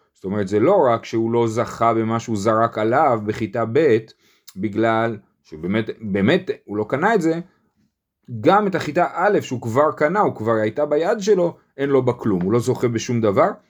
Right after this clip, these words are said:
ובעצם אין לו, אין לו שום פאה עכשיו, לא את מה שהוא היה, מה שהוא רצה לקנות, ולא מה שהוא קנה כבר מקודם. עוד מקרה, נפל לו עליה, ופרס טליתו עליה, מעבירים אותו הימנה. אם הוא נפל על הפאה,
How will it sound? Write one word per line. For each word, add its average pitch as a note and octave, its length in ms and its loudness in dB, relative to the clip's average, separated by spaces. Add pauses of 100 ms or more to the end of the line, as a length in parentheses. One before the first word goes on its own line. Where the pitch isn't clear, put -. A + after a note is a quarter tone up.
(100)
ובעצם C#3 360 -2
אין C#3 100 -4
לו, C3+ 200 -2
אין B2 120 -6
לו B2 140 0
שום G3 320 2
פאה F#2+ 220 2
עכשיו, D#2 360 -14
לא B2+ 160 2
את B2+ 100 0
מה A#2 120 -4
שהוא G2+ 200 -6
היה, C#3+ 300 0
מה A#2 160 -2
שהוא G#2 300 -4
רצה F3 200 0
לקנות, E3+ 420 -2
ולא A2+ 140 -2
מה A2 160 -4
שהוא G2 220 -14
קנה F#2+ 240 -4
כבר G2 160 -6
מקודם. - 360 -8 (840)
עוד B2 240 4
מקרה, G2 380 -4
נפל B2+ 320 0
לו D3 180 4
עליה, F#2+ 320 -4 (960)
ופרס A#2+ 440 2
טליתו G#2 400 -2
עליה, A2+ 260 -2 (560)
מעבירים A2 460 2
אותו C3+ 180 2
הימנה. G2 300 -2 (840)
אם C3 200 0
הוא G#2+ 100 2
נפל E3 460 2
על E3 100 2
הפאה, G#2+ 420 -2